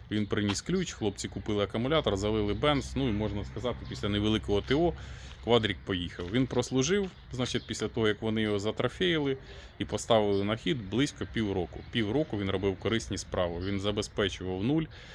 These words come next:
забезпечував снарядами передові підрозділи, мінометників, артилеристів, значить, і робив евакуації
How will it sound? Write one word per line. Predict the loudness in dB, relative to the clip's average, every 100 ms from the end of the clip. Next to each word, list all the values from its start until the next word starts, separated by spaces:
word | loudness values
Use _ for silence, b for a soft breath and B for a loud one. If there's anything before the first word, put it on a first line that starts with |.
| B B
забезпечував | -2 0 0 0 0 0 -4 -4
снарядами | -6 0 4 4 4 0 -4 -8 B B B -2 0
передові | 2 2 -2
підрозділи, | -2 0 2 2 2 2 2 -2 -10 -8
мінометників, | -4 0 2 2 0 -4 -2 -4
артилеристів, | -2 0 0 0 -2 -4 -6 B B B -6
значить, | -6 -2
і | 0
робив | 2 2 2
евакуації | 2 0 0 2 2 0